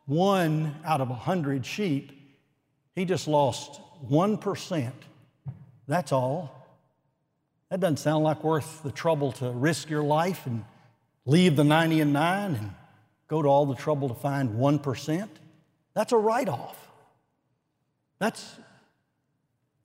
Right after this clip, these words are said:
not material. So precious, though, is the one. The woman has ten coins.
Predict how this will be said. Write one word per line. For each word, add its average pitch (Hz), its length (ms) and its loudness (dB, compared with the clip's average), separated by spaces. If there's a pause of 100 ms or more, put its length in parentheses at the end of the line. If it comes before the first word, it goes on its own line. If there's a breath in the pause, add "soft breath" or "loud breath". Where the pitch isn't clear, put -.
(220)
not 208 220 0
material. 190 600 2 (2000)
So 147 260 -2
precious, - 560 -4
though, 110 340 -8 (360)
is 120 160 -6
the 127 80 -8
one. 104 420 -6 (1400)
The 196 100 6
woman 202 640 6 (300)
has 202 220 0
ten 262 280 2
coins. 127 800 -4